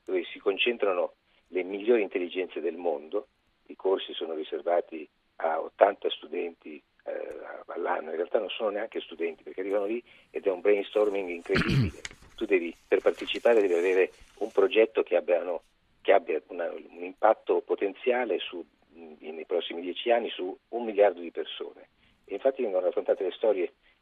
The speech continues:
sono loro in prima persona a raccontarlo, di ventuno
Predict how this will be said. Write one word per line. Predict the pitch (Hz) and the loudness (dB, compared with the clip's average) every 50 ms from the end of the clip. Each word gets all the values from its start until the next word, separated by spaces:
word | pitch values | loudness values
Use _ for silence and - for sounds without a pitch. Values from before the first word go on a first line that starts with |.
| _ _ | _ _
sono | - - - 80 78 | -10 -8 -6 -4 0
loro | 80 104 107 98 92 87 - | 4 6 6 6 4 2 -2
in | 82 82 | -6 -12
prima | - - 92 95 90 | -10 -8 -6 -6 -6
persona | - 92 87 - - 98 92 | -4 -6 -6 -2 2 4 4
a | |
raccontarlo, | 90 85 104 95 - 113 113 98 | 4 4 2 0 0 2 2 0
di | 92 98 | -2 -2
ventuno | 98 101 95 - _ _ _ - - 139 135 117 98 85 73 - | -6 -6 -6 -8 _ _ _ -6 -4 -2 0 0 0 0 -2 -4